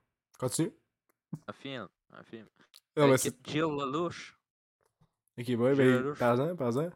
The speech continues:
Speaker 1: je
Speaker 2: Gilles
Speaker 1: t'écoute.
Speaker 2: Lelouch.
Speaker 1: Pierre Lelouch.
Speaker 2: Gilles Lelouch. Gilles
Speaker 1: Pierre
Speaker 2: Lelouch.
Speaker 1: Lelouch.
Speaker 2: Gilles Lelouch.
Speaker 1: Le
Speaker 2: Ça,
Speaker 1: flambeau.
Speaker 2: c'est le, le, ouais, le, la flamme.
Speaker 1: La même
Speaker 2: Tu sais,
Speaker 1: chose.
Speaker 2: c'est lui, euh, est-ce que vous allez prendre de l'eau ?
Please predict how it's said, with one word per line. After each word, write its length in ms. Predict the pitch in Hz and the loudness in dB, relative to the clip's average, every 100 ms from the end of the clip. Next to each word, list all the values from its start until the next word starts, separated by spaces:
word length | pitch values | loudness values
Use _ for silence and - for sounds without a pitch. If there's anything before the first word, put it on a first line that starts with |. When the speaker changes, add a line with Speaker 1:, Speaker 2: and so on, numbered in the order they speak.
| _ 120 | _ -14
Speaker 1:
je 40 | |
Speaker 2:
Gilles 80 | - | -6
Speaker 1:
t'écoute. 180 | 123 160 | -4 -2
Speaker 2:
Lelouch. 440 | 143 147 156 - - _ - - _ _ - | -2 -2 -4 -12 -20 _ -20 -20 _ _ 2
Speaker 1:
Pierre 180 | 113 | 6
Lelouch. 320 | 151 185 220 165 | 8 8 8 6
Speaker 2:
Gilles 100 | 143 | 2
Lelouch. 420 | 143 156 - - _ _ - - - - | -2 -4 -12 -20 _ _ -20 -20 -20 -12
Gilles 160 | 110 151 | -4 4
Speaker 1:
Pierre 200 | 156 180 | 8 10
Speaker 2:
Lelouch. 460 | 214 254 254 - | 10 8 4 4
Speaker 1:
Lelouch. 160 | 127 123 - _ _ _ _ _ _ _ | -2 -4 -12 _ _ _ _ _ _ _
Speaker 2:
Gilles 180 | 101 117 | -16 -10
Lelouch. 480 | 143 151 170 - - _ _ _ - - - | -6 -6 -6 -10 -18 _ _ _ -20 -20 -4
Speaker 1:
Le 120 | 127 | 0
Speaker 2:
Ça, 60 | 131 | 8
Speaker 1:
flambeau. 380 | 175 190 226 226 | 10 12 12 10
Speaker 2:
c'est 80 | |
le, 280 | 147 147 147 | 4 -6 -8
le, 100 | 131 _ _ _ - | -14 _ _ _ -2
ouais, 140 | 143 170 | -2 -2
le, 180 | - 135 | -8 -8
la 140 | 127 135 | -6 -6
flamme. 280 | - 160 151 _ _ _ _ _ _ 110 | -6 -8 -8 _ _ _ _ _ _ -6
Speaker 1:
La 140 | 117 | -4
même 80 | 117 | -2
Speaker 2:
Tu 60 | |
sais, 60 | 117 | -4
Speaker 1:
chose. 120 | 117 165 | -6 -8
Speaker 2:
c'est 60 | |
lui, 180 | 214 233 | -10 -6
euh, 220 | 165 147 - _ _ _ _ _ - | -2 -2 -4 _ _ _ _ _ -16
est-ce 120 | 147 | -14
que 80 | - | -10
vous 120 | 180 | -8
allez 100 | 151 | -8
prendre 240 | 139 143 147 | -10 -14 -12
de 60 | |
l'eau ? 180 | 180 370 | -10 -12